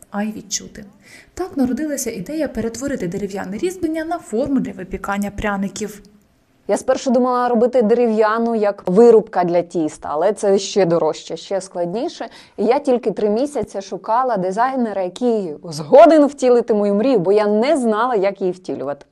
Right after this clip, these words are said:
Speaker 2: Загалом і попався якраз майстер, який витримав всі мої правки. А, ми зробили кілька,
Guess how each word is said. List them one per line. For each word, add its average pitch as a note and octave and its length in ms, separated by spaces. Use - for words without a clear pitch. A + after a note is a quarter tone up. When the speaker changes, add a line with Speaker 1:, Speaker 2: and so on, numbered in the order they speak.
Speaker 2:
Загалом F#3 520
і F3+ 60
попався F#3+ 500
якраз F3 420
майстер, G3+ 420
який E3+ 260
витримав A3+ 600
всі - 280
мої E3+ 240
правки. A3+ 640
А, F#3 180
ми G#3+ 300
зробили G3 480
кілька, F3+ 760